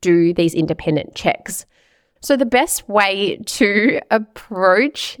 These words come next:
this whole question around can you trust real estate agents or not is to, again, understand that whilst most real estate agents are genuinely nice people,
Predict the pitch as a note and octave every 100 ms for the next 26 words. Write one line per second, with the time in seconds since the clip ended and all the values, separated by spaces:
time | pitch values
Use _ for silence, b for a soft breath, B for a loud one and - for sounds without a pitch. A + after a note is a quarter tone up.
0 | B3+ C#4+ F4 - - F#3+ F3+ F3+ G3 G3
1 | b b b - - F3+ F3+ - F3+ F3+
2 | E3+ D#3 D#3+ E3 E3+ - - D#3 E3+ G#3
3 | G3+ - F#3+ F3+ F3+ - F3+ - E3 F3+
4 | F#3 F#3 - - F3 F3+ E3 - F3+ B3+
5 | _ _ _ _ - A3+ - - B3 A#3
6 | G#3+ G3+ A3 C#4+ G4 - - G#3+ G3+ G3
7 | G#3 - F#3 G3 F#3 F3+ F#3 - _ _
8 | _ - A3 D4+ - B3+ G3+ A#3+ - -
9 | - F3 D3 F3+ G#3+ G#3 E3 E3 F#3+ A#3+
10 | - - F#3+ B3+ D4+ _ - F3 A3 A3+
11 | A#3 G#3+ F3+ G3+ - - E3 E3+ F3+ G4+